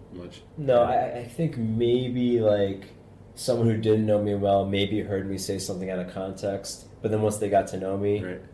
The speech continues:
Speaker 2: they didn't, you know.
Speaker 1: Okay.
Speaker 2: You know, I think that's true with everything. Like, you know, uh, well, anyway, yeah, that's, that's all I'll say on that.
Speaker 1: Yeah.
Speaker 2: Yeah. Yeah, is that a fear you have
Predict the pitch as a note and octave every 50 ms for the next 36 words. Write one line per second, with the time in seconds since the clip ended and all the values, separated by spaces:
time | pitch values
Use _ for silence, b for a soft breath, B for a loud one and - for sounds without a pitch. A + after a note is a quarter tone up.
0 | - - - - - - - - - - - - - - G2+ F#2 G2 G2+ G2 G2+
1 | F#2+ - - A2 G2 F#2+ F#2+ G2 F#2+ F#2 F#2 F#2 F2+ - - - - - - -
2 | - - - - G#2+ G#2+ A#2+ B2+ D#3+ D3+ - - - C3+ A2+ G2+ G#2+ G#2+ G#2+ A2
3 | G#2+ - G2 F#2+ F#2+ F#2+ - - - - - - C3 C3 - D3 C#3+ D#3 D#3+ D#3+
4 | D#3 D#3 D3+ D3 C#3 C#3 C3+ C3+ C3+ - - - D#3 D3+ C3+ A#2+ A2 G#2+ G2+ -
5 | G2 F2+ E2+ - - - F#2+ - - - F#2 - F#2 F2+ F2 - - F2 F2 F2
6 | F2 F2 F2 E2 - - - - - - - G#2 G2+ G2 F#2+ - - - - -
7 | G2 F#2 F2+ F2+ - - - - - - - - - - - - - - - -
8 | - - - - - - - - - - - - - - - - - - - -
9 | - - - - - B2+ C3 B2 A#2 A#2+ A#2 B2 B2 A#2+ A2+ - A2+ A2+ A2+ A2+
10 | A#2 A#2+ B2 A#2+ A#2+ - -